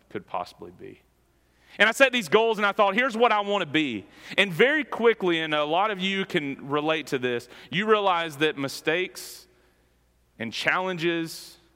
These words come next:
happen to everyone. And very quickly, the dream of being the perfect husband, being the perfect spouse, being the perfect parent, being the perfect child, whatever that may be, where you wanna implant perfection, whatever your process is in life, you realize that mistakes and challenges will find their way in there,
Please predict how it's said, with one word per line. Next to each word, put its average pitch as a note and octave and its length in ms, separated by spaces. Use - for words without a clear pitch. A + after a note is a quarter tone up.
happen C#3 380
to B2 140
everyone. F#2 520
And F3+ 140
very A3+ 360
quickly, G#3 480
the E3 80
dream F#3+ 340
of D3+ 140
being G#3 260
the F#3 60
perfect E3 420
husband, D3+ 420
being G#3+ 220
the G3+ 60
perfect E3+ 380
spouse, D#3+ 380
being A#3+ 220
the G#3+ 80
perfect F#3+ 380
parent, F3+ 420
being A#3+ 160
the A3+ 80
perfect A3 380
child, F#3+ 340
whatever C4 300
that A#3+ 160
may G#3 140
be, A3 180
where G#3+ 120
you G#3 140
wanna A3+ 380
implant G#3+ 420
perfection, G#3 600
whatever A3 320
your G#3 120
process G3+ 560
is G#3 180
in F3 120
life, F3+ 200
you G3+ 140
realize B3 460
that G3+ 120
mistakes G#3 560
and F3+ 100
challenges G3+ 560
will G3 200
find A3 360
their G3+ 120
way F3+ 300
in G3 140
there, F3 280